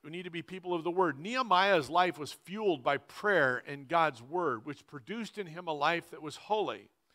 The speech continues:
You notice I mentioned a little bit ago, Nehemiah, in this portion, Nehemiah six, verses eleven to thirteen. Look at this.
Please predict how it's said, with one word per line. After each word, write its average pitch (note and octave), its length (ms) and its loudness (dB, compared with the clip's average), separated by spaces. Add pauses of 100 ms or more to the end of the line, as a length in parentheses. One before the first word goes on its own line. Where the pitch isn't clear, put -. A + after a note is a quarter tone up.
(180)
You G3 80 -12
notice C4 320 2
I F#3+ 60 -4
mentioned F#3 340 -6
a D#3+ 60 -2
little D#3+ 200 2
bit C#3+ 160 -4
ago, A#2 380 -10 (1400)
Nehemiah, E3+ 480 2 (200)
in F3+ 200 -6
this E3+ 180 -8
portion, C#3 480 -4
Nehemiah D3+ 440 -2
six, - 580 -10 (100)
verses C3 360 -10
eleven C#3 320 -2
to B2+ 40 -6
thirteen. A#2+ 400 -14
Look F3 200 -16
at A#2+ 100 -18
this. - 300 -20